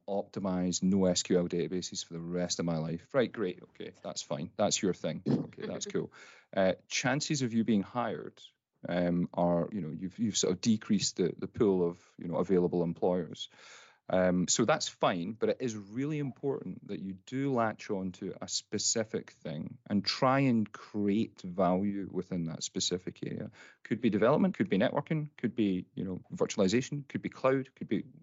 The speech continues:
Speaker 1: w-, whatever it might be. But make sure that you focus and get that skill set to a particular level that employers can clearly see that you are valuable. Once that you're able to,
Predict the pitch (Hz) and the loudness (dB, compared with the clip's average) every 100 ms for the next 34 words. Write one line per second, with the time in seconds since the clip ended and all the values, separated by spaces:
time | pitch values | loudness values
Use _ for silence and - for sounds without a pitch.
0 | _ - 107 - 104 - 117 85 90 - | _ -8 -8 -2 2 2 2 0 -2 -6
1 | - - - - _ _ - 98 - 110 | -12 -14 -20 -20 _ _ 2 4 4 2
2 | 123 147 - 165 143 104 104 - - 143 | 2 2 2 2 4 0 -2 -4 0 0
3 | 139 147 - - 98 92 - 123 - 123 | 2 -2 -4 -6 -8 -6 -2 -2 -2 -2
4 | 117 - _ _ _ - - - - 139 | -4 -8 _ _ _ -2 0 2 2 2
5 | 139 - - 85 - - - - - 101 | 2 -2 -2 -2 -4 -12 -20 -10 -2 0
6 | 95 - _ _ _ - 110 - - - | 0 -6 _ _ _ -6 -4 -4 -8 -2
7 | 151 - 165 147 127 110 113 110 82 92 | -4 0 2 4 4 2 2 2 -2 -2
8 | - - 98 - _ _ _ _ 107 - | -6 -2 -2 -2 _ _ _ _ -4 -2
9 | - 131 143 92 90 - - 101 98 - | 2 4 6 4 0 -4 -4 -6 -6 -2
10 | 139 151 127 - - 101 85 - 98 92 | 2 2 2 -2 -2 -2 -2 -4 -4 -4
11 | 87 85 80 82 - - _ _ - - | -2 -4 -4 -4 -8 -12 _ _ -20 -20
12 | - _ _ _ - 110 131 151 - - | -20 _ _ _ -2 2 4 4 0 -4
13 | - 107 101 107 104 104 98 - 95 - | -4 -4 2 4 4 2 -2 -4 -8 -8